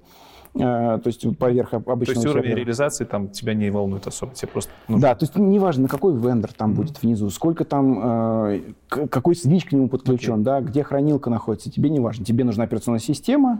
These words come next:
Speaker 1: с ка-, с каким-то набором, э, параметров. Столько-то Ц П У, столько-то памяти, столько-то хранения. Сл-, э, следующий стек — это платформа as сервис, когда, то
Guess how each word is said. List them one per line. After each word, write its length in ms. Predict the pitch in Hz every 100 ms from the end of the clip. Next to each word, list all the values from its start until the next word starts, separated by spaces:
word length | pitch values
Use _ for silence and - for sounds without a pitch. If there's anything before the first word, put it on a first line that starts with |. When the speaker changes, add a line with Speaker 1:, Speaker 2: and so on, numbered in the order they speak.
| -
Speaker 1:
с 80 | -
ка-, 120 | 131
с 60 | -
каким-то 320 | 131 185 156
набором, 460 | 131 107 139 127 120 - _ _
э, 160 | - 113
параметров. 500 | 120 113 104 - -
Столько-то 460 | - 127 - -
Ц 160 | 101 135
П 120 | -
У, 160 | 214 254
столько-то 460 | - 127 - 117
памяти, 400 | 117 190 202 180
столько-то 540 | 160 - 147 - - 120
хранения. 440 | - 104 98 110 - _ _ - - - - - -
Сл-, 200 | - 147 127
э, 20 | 123
следующий 440 | - 196 202 185
стек — 300 | 165 175 160
это 120 | 123
платформа 480 | 117 127 120 - 117
as 60 | 104
сервис, 280 | - 117 113
когда, 340 | 113 113
то 60 | 127